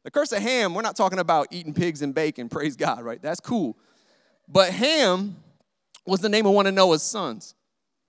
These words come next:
And we're familiar with the story, Noah, where there's the flood, they're in the ark, you know, they, they save all these animals, right? And then after that, Noah plants a vineyard. He gets drunk off his own grapes and he passes out and,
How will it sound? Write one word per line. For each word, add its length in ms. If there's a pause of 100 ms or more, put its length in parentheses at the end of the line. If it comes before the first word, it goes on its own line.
(320)
And 100
we're 80
familiar 300
with 120
the 60
story, 280
Noah, 180
where 100
there's 160
the 80
flood, 460
they're 120
in 80
the 140
ark, 320 (480)
you 100
know, 160
they, 140
they 140
save 320
all 100
these 160
animals, 580
right? 300
And 140
then 100 (120)
after 420
that, 260 (880)
Noah 300 (220)
plants 240
a 80
vineyard. 440 (580)
He 80
gets 120
drunk 240
off 160
his 140
own 200
grapes 440
and 80
he 60
passes 400
out 280
and, 140